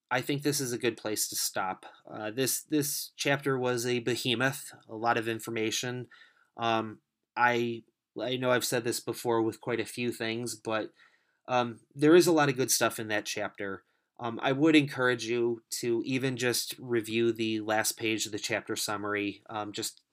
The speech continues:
give it another look. It's, it's certainly worth it. Um, you will probably encounter this stuff in your career as a marketer. So, um, as a reminder,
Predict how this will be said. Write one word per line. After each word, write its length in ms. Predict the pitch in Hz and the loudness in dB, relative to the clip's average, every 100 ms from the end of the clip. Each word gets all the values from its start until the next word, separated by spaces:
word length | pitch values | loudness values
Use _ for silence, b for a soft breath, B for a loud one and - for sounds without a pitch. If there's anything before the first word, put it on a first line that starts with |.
| _ _ - - | _ _ -16 -2
give 160 | 143 | -2
it 80 | 135 | 0
another 300 | 123 123 117 | 0 0 0
look. 300 | 104 104 - | 0 -4 -6
It's, 220 | - 110 | -10 -8
it's 240 | - 120 - | -8 -6 -4
certainly 500 | - - 123 117 113 | -4 -2 -2 -2 -2
worth 320 | 101 101 - | -2 -2 -4
it. 220 | 104 - - - | -6 -6 -10 -12
Um, 340 | 104 101 101 - | -12 -12 -14 -16
you 180 | 123 117 | -8 -2
will 160 | 117 113 | 2 2
probably 500 | - 113 107 104 107 | 2 -2 -2 -2 -4
encounter 380 | 101 110 104 98 | -4 -6 -6 -6
this 180 | 104 | -6
stuff 300 | - 104 95 | -4 -6 -8
in 60 | 104 | -8
your 120 | 101 | -8
career 400 | 95 - 104 98 | -10 -8 -6 -6
as 120 | 98 107 | -6 -8
a 40 | |
marketer. 500 | 98 95 - 82 82 - _ _ _ _ _ | -8 -8 -10 -12 -14 -16 _ _ _ _ _
So, 460 | - 123 117 110 - b b b b b | -4 0 0 0 -4 b b b b b
um, 320 | 135 127 127 - | 0 2 0 -2
as 220 | 127 123 | 0 2
a 60 | 147 | 2
reminder, 640 | 151 120 123 147 160 160 | 4 2 2 2 0 -2